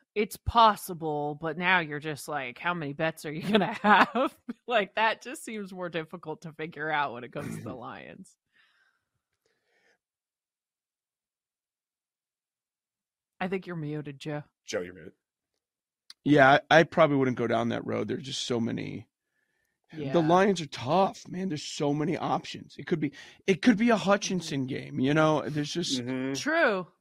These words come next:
Speaker 3: so many,
Speaker 1: Good
Speaker 3: so many
Speaker 1: point.
Speaker 3: spots to go with that team.
Speaker 2: Right. I, I know when we're talking about running backs, like, Christian McCaffrey is obviously leading the way,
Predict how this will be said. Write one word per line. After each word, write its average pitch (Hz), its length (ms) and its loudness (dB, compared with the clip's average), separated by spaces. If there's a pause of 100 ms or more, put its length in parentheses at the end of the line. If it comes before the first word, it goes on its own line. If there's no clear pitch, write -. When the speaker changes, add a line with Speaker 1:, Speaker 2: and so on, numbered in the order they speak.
(100)
Speaker 3:
so 160 260 2
many, 156 200 0
Speaker 1:
Good 190 100 -8
Speaker 3:
so 156 120 0
many 151 160 2
Speaker 1:
point. 151 120 -4
Speaker 3:
spots 135 400 0
to 135 100 -6
go 131 440 -2
with - 140 -10
that - 220 -10
team. - 300 -14 (960)
Speaker 2:
Right. 82 360 -4 (760)
I, - 320 -2
I 214 40 2
know 277 200 6
when 240 180 4
we're 180 120 0
talking 147 360 2
about 110 240 2
running 104 280 -2
backs, 110 360 4
like, 104 140 0
Christian 120 320 -4
McCaffrey 107 540 0
is 95 100 -6
obviously 101 520 -2
leading 98 340 -4
the 90 80 -6
way, 92 520 0